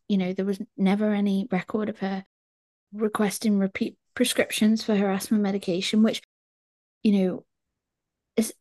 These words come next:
it can kill. Asthma can, can absolutely kill. Um,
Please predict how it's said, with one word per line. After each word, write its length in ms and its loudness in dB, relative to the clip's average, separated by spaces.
it 140 -6
can 240 6
kill. 400 4
Asthma 300 0
can, 420 -2
can 200 2
absolutely 380 -2
kill. 360 -2
Um, 580 -2